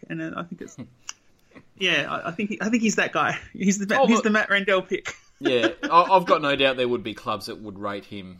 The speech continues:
Speaker 2: sort of top five or six, I reckon.
Speaker 1: Mm.
Speaker 2: But those clubs may
Speaker 1: But
Speaker 2: not
Speaker 1: whether
Speaker 2: have
Speaker 1: they
Speaker 2: a pick <laughs> anywhere near that. So,
Speaker 1: And whether they'd actually draft him there, or if they just think he's that good, but don't, but think other clubs don't think he's that good. You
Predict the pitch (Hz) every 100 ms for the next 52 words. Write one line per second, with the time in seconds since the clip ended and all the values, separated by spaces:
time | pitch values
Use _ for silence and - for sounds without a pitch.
0 | _ - 107 95 92 92 - - _ _
1 | _ _ - 87 - 92 87 82 - 90
2 | - - - - 78 - _ _ _ _
3 | _ _ 185 156 _ _ _ - 78 -
4 | 107 95 - 95 - 101 95 90 - -
5 | 95 101 - 117 - - 180 156 175 135
6 | 135 127 120 120 135 113 - - 110 107
7 | _ - - 208 202 214 214 208 190 -
8 | - 180 180 180 208 - 185 165 160 165
9 | 170 170 175 175 - 180 180 165 160 147
10 | - 165 151 - - 175 160 - - -
11 | - 170 - 170 - 151 - 165 185 202
12 | 147 135 135 - - 131 -